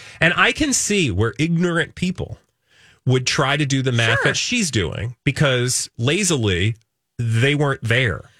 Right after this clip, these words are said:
Speaker 2: Right.
Speaker 1: But
Speaker 2: And
Speaker 1: what I
Speaker 2: they'll just tr-, take her at her word.
Speaker 1: But what I saw from our vantage point was that she was horrible on
Speaker 2: Mm-hmm.
Speaker 1: air to her co-host
Speaker 2: Mm-hmm.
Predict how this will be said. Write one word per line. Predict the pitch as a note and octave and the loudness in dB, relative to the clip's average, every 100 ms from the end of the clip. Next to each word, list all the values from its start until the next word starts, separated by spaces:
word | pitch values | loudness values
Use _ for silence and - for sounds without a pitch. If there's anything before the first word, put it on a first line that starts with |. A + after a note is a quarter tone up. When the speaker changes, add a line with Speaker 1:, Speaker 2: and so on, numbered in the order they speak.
| _ - | _ -2
Speaker 2:
Right. | G#4 B3+ | 0 2
Speaker 1:
But | C#3+ | 2
Speaker 2:
And | D#3 | 2
Speaker 1:
what | C#3+ | 2
I | D#3+ A#3+ | 0 0
Speaker 2:
they'll | A3+ A#3 | -2 -2
just | A3 - | -2 -2
tr-, | - - | -4 -4
take | - F#3 F#3 | -2 -2 0
her | F3 | 0
at | |
her | F3+ | 0
word. | F3 G#3+ E3+ - D3+ C3 | 0 0 0 -2 -2 0
Speaker 1:
But | D#3+ C#3 | 0 0
what | C#3 C#3 | 0 0
I | C#3 F3 | 0 0
saw | G3+ - B2 A#2 | 0 0 0 0
from | - A#2 A2 - | -2 -2 -2 -4
our | B2 D3 F#3 | -4 -2 0
vantage | C3 G#2+ G#2 G2+ - | 0 0 0 -2 -4
point | - G#2+ G2+ | -2 -2 0
was | A#2 A2+ A2 | 0 0 0
that | A#2 G#2 - - - _ | 0 0 -2 -12 -20 _
she | - - D3 | -6 -2 0
was | F3 E3 - | 0 0 -2
horrible | - D3+ G#3 G#2+ F2 F2+ B2+ _ - | 0 0 0 -2 -2 -2 -6 _ -4
on | B2+ D#3+ D3 | 0 0 0
Speaker 2:
Mm-hmm. | B2 | 0
Speaker 1:
air | C#3 G#2 E2 B2 - _ _ _ - | 0 0 -2 -4 -6 _ _ _ -12
to | - D#3+ F3 | -2 0 0
her | E3+ D#3+ | -2 -4
co-host | - F3+ G#3+ B2 E2 D3+ E3 - - | 0 0 2 0 0 -2 -4 -8 -8
Speaker 2:
Mm-hmm. | - E3+ | -6 -6